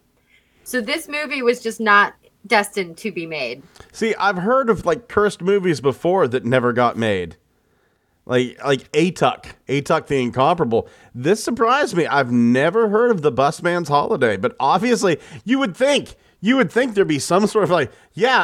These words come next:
Speaker 2: uh, the writer and the script went down in separate airplane crashes. You think there'd be something about it.
Speaker 1: Well, in June of nineteen fifty-eight, it was announced that Mike Todd's son, Mike Junior, and Elizabeth Taylor had set up a production company and that their first film would be titled Busman's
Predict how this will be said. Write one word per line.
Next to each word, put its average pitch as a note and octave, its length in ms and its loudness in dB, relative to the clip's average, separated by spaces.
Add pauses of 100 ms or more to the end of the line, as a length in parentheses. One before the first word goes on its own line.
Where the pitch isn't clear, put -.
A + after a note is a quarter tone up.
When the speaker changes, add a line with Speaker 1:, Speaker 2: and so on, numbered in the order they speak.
Speaker 2:
uh, E3 160 -2
the F3 240 -2
writer A3 320 2
and A3+ 280 2
the F#3+ 80 2
script G3+ 320 -2
went F#3 220 -2
down F#3+ 180 2
in F#3 100 0
separate F3 300 -2
airplane E3+ 460 2
crashes. C3 500 0
You F3+ 120 -4
think G#3 180 -2
there'd E3+ 140 0
be B2 100 -4
something E3+ 380 0
about F#2+ 320 0
it. - 180 -12 (640)
Speaker 1:
Well, A#3+ 400 0
in A#3+ 180 -4
June D4 260 -6
of F#4 80 -4
nineteen C#4+ 360 -6
fifty-eight, C4 380 -8
it G3+ 60 -2
was G#3+ 140 -6
announced A3+ 360 -2
that G#3+ 100 -6
Mike A#3+ 240 -4
Todd's C4+ 340 0
son, B3 340 2
Mike B3 240 -2
Junior, A#3+ 520 -2 (120)
and A3+ 260 2
Elizabeth C#4 380 -8
Taylor D#4+ 320 2
had A3+ 180 0
set B3 160 -2
up A#3+ 100 -2
a B3 60 -10
production B3+ 480 -2
company G3 460 -4
and G3 160 -4
that F#3 120 -4
their F3+ 120 -4
first C4 440 -2
film C4+ 260 4
would G3+ 120 -2
be G#3+ 100 -6
titled E3+ 460 -2 (440)
Busman's F3 520 0